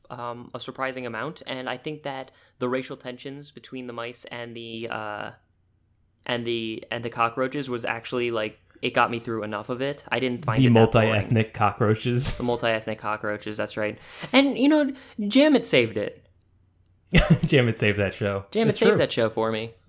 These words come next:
Speaker 1: Uh, so I, I think I discount that. I don't think that it was that bland. Might have been a little bit tedious at times and kinda, kinda long-winded, but, uh, it,
Speaker 2: Did you have a
Speaker 1: it got
Speaker 2: show you
Speaker 1: there.
Speaker 2: wanted to enter into the running?
Speaker 1: For what, blandest?
Speaker 2: Yeah.
Speaker 1: Let me look real quick.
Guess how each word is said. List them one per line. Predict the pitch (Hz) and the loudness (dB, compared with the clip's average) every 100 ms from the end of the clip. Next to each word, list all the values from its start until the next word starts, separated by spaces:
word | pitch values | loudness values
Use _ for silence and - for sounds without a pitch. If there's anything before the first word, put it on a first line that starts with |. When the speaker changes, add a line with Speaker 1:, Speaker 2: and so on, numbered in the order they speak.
| - | -2
Speaker 1:
Uh, | 127 123 | 0 0
so | - 127 127 | 0 0 2
I, | - 139 | 4 4
I | 143 | 4
think | 165 | 4
I | 147 | 4
discount | 135 131 123 | 2 0 0
that. | 120 120 | 2 2
I | |
don't | 117 120 | 2 0
think | 120 | 0
that | 117 113 | 0 2
it | 110 | 2
was | 113 | 4
that | 120 117 | 4 4
bland. | 113 113 117 107 107 113 _ _ _ _ _ | 2 2 2 2 0 -6 _ _ _ _ _
Might | - 247 | 4 6
have | 240 | 6
been | 180 | 6
a | |
little | 143 135 143 156 | 6 4 6 6
bit | 151 135 | 6 4
tedious | - 156 151 131 123 | 2 -2 2 2 4
at | 117 | 0
times | 117 117 117 113 | -2 -4 -2 -4
and | 113 113 | -8 -12
kinda, | - 131 113 110 113 _ _ _ _ _ | -6 -2 0 -2 -6 _ _ _ _ _
kinda | - 135 | -8 -4
long-winded, | 117 113 110 117 113 110 | 0 0 0 0 0 -2
but, | 110 107 | -2 -2
uh, | 107 107 | -2 -2
it, | - 156 | 0 2
Speaker 2:
Did | 139 | 4
you | 147 147 | 4 4
have | 156 | 2
a | |
Speaker 1:
it | 165 | 2
got | - | 2
Speaker 2:
show | |
you | 170 | 2
Speaker 1:
there. | 170 | 2
Speaker 2:
wanted | 170 170 | 0 0
to | 170 | 0
enter | 165 165 175 | 0 2 0
into | 175 165 | 0 -2
the | 175 | 2
running? | 175 196 202 - - _ _ - | 4 4 2 -10 -20 _ _ -4
Speaker 1:
For | 147 | -2
what, | 131 120 98 | 0 -2 -2
blandest? | 107 113 175 285 302 - - - - - | -4 -2 -2 -4 -6 -8 -10 -12 -14 -16
Speaker 2:
Yeah. | - 107 98 - - | -8 -6 -8 -14 -8
Speaker 1:
Let | 135 | -2
me | 139 | 0
look | 131 127 | 0 0
real | 117 | -2
quick. | 113 120 113 - - | -2 -2 -2 -4 -20